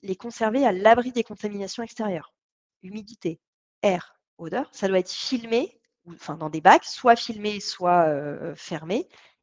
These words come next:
hermétiquement. Ça, c'est hyper important. On ne conserve pas des choses dans un frigo, alors, même si c'est bien étiqueté, si le produit est mal fermé. Ça, c'est non. Il peut y avoir des cross-contaminations, il peut y avoir plein de risques en fait, d'ami-, d'ami-, d'abîmer le produit.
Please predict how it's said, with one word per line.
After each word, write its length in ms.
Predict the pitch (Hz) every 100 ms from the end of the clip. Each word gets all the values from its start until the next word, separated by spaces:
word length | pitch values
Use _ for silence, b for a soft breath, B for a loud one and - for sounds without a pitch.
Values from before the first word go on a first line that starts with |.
| -
hermétiquement. 880 | 202 202 202 247 - 233 - 202 190 _
Ça, 160 | - 196
c'est 160 | 175
hyper 280 | 170 196 196
important. 380 | 196 196 180 - B B B
On 120 | 196 202
ne 100 | 208
conserve 580 | - 262 - 208 - -
pas 200 | 226 320
des 120 | 185
choses 180 | 233 226
dans 160 | 185
un 80 | 175
frigo, 400 | - 175 180 311
alors, 180 | - -
même 100 | 185
si 140 | 214 214
c'est 140 | -
bien 160 | 175 165
étiqueté, 420 | 165 - - 277
si 140 | -
le 80 | 170
produit 400 | - 170 180 254
est 40 | 196
mal 200 | 190 -
fermé. 340 | 214 202 185 _
Ça, 200 | - 208
c'est 220 | 208 - 180
non. 260 | 170 185 - _ _ _
Il 120 | _
peut 40 | 165
y 40 |
avoir 100 | 170
des 80 | 165
cross-contaminations, 720 | 165 - 165 156 160 156 214
il 240 | - - -
peut 60 |
y 20 |
avoir 140 | 190 -
plein 260 | 220 214
de 80 | 214
risques 320 | 190 233 -
en 60 | 170
fait, 180 | 196 180
d'ami-, 300 | 160 160 -
d'ami-, 300 | 147 175 175 160 - -
d'abîmer 320 | 180 170 180
le 60 | 170
produit. 420 | - 170 180 269